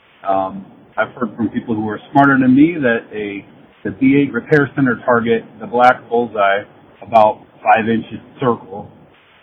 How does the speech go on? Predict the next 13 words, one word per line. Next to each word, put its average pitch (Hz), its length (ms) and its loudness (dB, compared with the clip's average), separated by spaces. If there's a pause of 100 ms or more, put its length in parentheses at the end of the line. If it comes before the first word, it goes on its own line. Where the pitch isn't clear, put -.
is 120 360 0 (180)
your 113 120 -8 (100)
targeting 117 360 0
area. 98 420 -8 (420)
So 113 340 -2
your 113 200 -4
goal 120 560 0 (140)
should 117 160 -4
be 107 300 -4 (160)
to, 107 360 -6 (440)
whenever 120 320 2
you 123 200 2 (120)
shoot, 104 280 -2